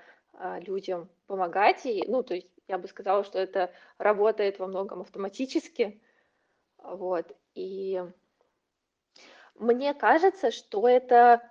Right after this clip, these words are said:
нормально выбирать работать с теми людьми, а,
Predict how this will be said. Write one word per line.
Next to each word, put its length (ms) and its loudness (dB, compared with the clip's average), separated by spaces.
нормально 800 -6
выбирать 500 2
работать 540 -2
с 80 -20
теми 320 0
людьми, 560 -6
а, 640 -4